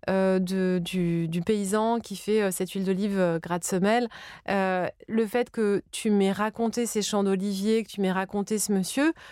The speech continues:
faisait que quand je me servais de cette huile, bah, je le... j'en versais pas des tonnes. J'avais la conscience que j'étais avec un produit, euh,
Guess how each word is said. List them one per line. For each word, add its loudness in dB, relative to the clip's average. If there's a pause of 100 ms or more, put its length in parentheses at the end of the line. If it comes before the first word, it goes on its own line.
faisait 0
que 0 (100)
quand 0
je -8
me -2
servais -2
de -14
cette -2
huile, 2 (500)
bah, 0
je -8
le... 0
j'en 0
versais 0
pas 0
des -4
tonnes. 0
J'avais -2
la -2
conscience 0
que -6
j'étais 0
avec -2
un 0
produit, 0
euh, 0